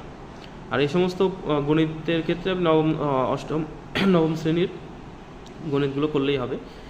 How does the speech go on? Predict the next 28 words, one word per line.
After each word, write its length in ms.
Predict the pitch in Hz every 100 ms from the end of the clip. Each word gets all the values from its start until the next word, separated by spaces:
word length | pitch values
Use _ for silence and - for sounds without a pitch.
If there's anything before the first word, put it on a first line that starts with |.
| - -
ইংরেজি 280 | 151 151 147
ক্ষেত্রেও 320 | 156 156 170
তাই, 180 | 139 160 -
নবম, 240 | 135 139 135
দশম, 280 | 135 160 190 - - - - -
একাদশ 380 | 131 135 135 135
শ্রেণীর 220 | 131 151 156 - -
ইংলিশই 360 | 135 147 156 -
বেশি 320 | 160 135 135
আসে। 240 | 123 - - - - - -
সাধারণ 280 | 147 156 151
জ্ঞান, 140 | 156
সমসাময়িক, 520 | 156 156 151 143 160 - - - - - - -
আপনার 440 | 127 139 143 139
ব্যাখ্যা 360 | 131 131 135 156
লিখতে 400 | 156 156 - 156
বা 300 | 147 147 143 147
ফোকাস 300 | 135 156 156
রাইটিং 240 | 151 156
যাই 300 | 160 156 156 151
বলুন 160 | 151
না 100 | 151
কেন, 140 | 143 151
সেই 180 | 156 147
সমস্ত 260 | 160 156
বিষয়গুলো 380 | 156 139 165 175
সাধারণত 380 | 170 156 170 220 233
সমসাময়িক 420 | 165 156 151